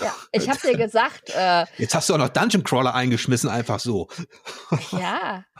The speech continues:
Speaker 2: <laughs> Okay. Also,
Speaker 1: Al-,
Speaker 2: ähm,
Speaker 1: also, bis bald, ne, bis wir dann, äh, unsere Serie machen, <laughs> Jörg und ich.
Speaker 2: Ja.
Speaker 1: Martina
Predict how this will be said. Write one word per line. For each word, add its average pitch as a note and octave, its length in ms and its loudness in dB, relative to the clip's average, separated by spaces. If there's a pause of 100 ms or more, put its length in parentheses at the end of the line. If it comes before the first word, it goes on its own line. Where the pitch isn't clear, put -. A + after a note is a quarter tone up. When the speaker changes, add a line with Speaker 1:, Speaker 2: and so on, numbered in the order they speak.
(200)
Speaker 2:
<laughs> - 340 -4 (1000)
Okay. D#3+ 680 0 (500)
Also, D3 380 2 (140)
Speaker 1:
Al-, B3+ 160 0
Speaker 2:
ähm, A#2+ 120 -2
Speaker 1:
also, A3+ 360 2 (260)
bis G#3+ 200 0
bald, G#3+ 260 2 (280)
ne, C#4+ 80 -4 (120)
bis C#4 200 -10
wir B3+ 120 -4
dann, A#3+ 320 0
äh, A3 240 -2
unsere G#3+ 300 -8
Serie E4 520 0
machen, D#4+ 320 -4
<laughs> - 100 -8
Jörg C#4+ 260 4
und C#4+ 120 0
ich. F#3+ 120 0
Speaker 2:
Ja. C3+ 260 0 (500)
Speaker 1:
Martina C4+ 380 0